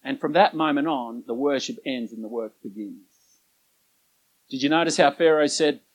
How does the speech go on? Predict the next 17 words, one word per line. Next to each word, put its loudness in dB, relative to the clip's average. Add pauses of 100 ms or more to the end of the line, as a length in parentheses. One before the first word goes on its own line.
(160)
to, -2 (120)
to, -4 (100)
to -4
Moses, 0
"Okay, 4
you 0
can 0
worship, 4 (260)
but 2
do 6
it 4
here 2
in -4
Goshen 2
where 2
your 0
work -2